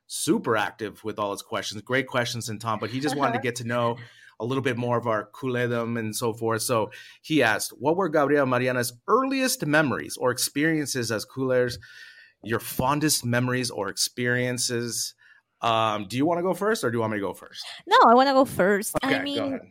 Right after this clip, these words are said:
Speaker 1: Ladies
Speaker 2: I mean,
Speaker 1: first.
Speaker 2: I'm, <laughs> I'm from Venezuela, and this is, um, a country that the main sport is baseball. I mean,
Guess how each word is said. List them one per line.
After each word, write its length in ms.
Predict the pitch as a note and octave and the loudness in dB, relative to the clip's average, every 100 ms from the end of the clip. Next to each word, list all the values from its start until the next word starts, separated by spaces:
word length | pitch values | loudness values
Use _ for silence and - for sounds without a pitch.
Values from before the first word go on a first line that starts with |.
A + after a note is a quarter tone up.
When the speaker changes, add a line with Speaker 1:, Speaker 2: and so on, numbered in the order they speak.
| _ | _
Speaker 1:
Ladies 300 | C4 D#4+ C#4+ | 2 4 2
Speaker 2:
I 40 | D4 | 0
mean, 120 | C#4+ | -2
Speaker 1:
first. 140 | C#4 D4 | 0 4
Speaker 2:
I'm, 340 | C#4+ D4 C4+ | 6 6 2
<laughs> 1300 | B3+ D4 - - A4+ - G#4+ D4+ B3+ - - D#4 - | 0 0 0 2 0 0 -8 -8 -14 -14 -14 -12 0
I'm 200 | C4 C4+ | 2 2
from 240 | - C4+ | 2 2
Venezuela, 580 | B3 G#3+ G3+ G#3+ G3+ B3+ A4+ - _ _ - | 4 0 -2 -6 -4 -4 -6 -12 _ _ -4
and 600 | A3 G#3+ G#3+ G#3+ G#3+ G3+ | -2 -2 -4 -8 -12 -16
this 420 | - A3 B3 A#3+ B3 | -20 -10 -6 -6 -6
is, 160 | A#3 - | -8 -4
um, 440 | A3 G#3+ G#3 G3+ | -2 0 0 -2
a 60 | - | -2
country 420 | C4+ C4 D#4 D#4 _ _ - - - - | -2 0 0 -2 _ _ -20 -20 -20 -4
that 260 | A3+ A3+ | 0 0
the 120 | A3 A#3 | 0 -2
main 640 | A#3+ C4+ D#4+ F4+ D#4 C4 | 0 2 2 -2 -6 -8
sport 500 | A3+ - G#3+ G#3+ A#3+ - | -10 -6 -2 0 -2 -6
is 140 | A3 | -8
baseball. 460 | - E3+ - - - - _ - | -6 -6 -8 -18 -20 -20 _ -2
I 140 | B3+ | 2
mean, 480 | C4 C4 B3 B3 | 4 2 0 -6